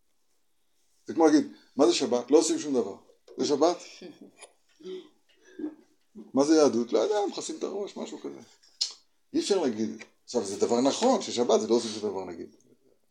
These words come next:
Speaker 1: זה לא עושה שום דבר, זה שום מלאכה. מלאכה זה משכן. לא, לא, לא, לא יודע, קוראים עוד משהו. הקדוש ברוך הוא זה שברא את העולם וזהו. זה לא ככה.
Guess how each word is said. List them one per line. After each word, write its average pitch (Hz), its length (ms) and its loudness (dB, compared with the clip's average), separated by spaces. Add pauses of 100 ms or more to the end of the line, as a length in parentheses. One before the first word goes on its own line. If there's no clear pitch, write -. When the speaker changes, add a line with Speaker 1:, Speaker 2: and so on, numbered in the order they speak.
(140)
Speaker 1:
זה - 100 -20
לא 123 80 2
עושה 139 140 -2
שום 104 160 -8
דבר, 139 340 2
זה - 60 -10
שום - 120 -12
מלאכה. 117 440 -2 (340)
מלאכה 156 380 -2
זה 104 140 -6
משכן. 170 360 -2 (360)
לא, 139 100 0
לא, 151 100 2
לא, 170 160 4 (320)
לא 117 80 2
יודע, - 100 8 (100)
קוראים 147 180 4
עוד 175 220 2
משהו. 101 340 -8 (420)
הקדוש 113 180 -6
ברוך 143 160 -2
הוא 151 120 -2
זה 131 100 -2
שברא 135 180 -2
את 139 60 -8
העולם 139 260 -2
וזהו. 170 300 -2 (1040)
זה - 60 -6
לא 143 140 0
ככה. - 200 -20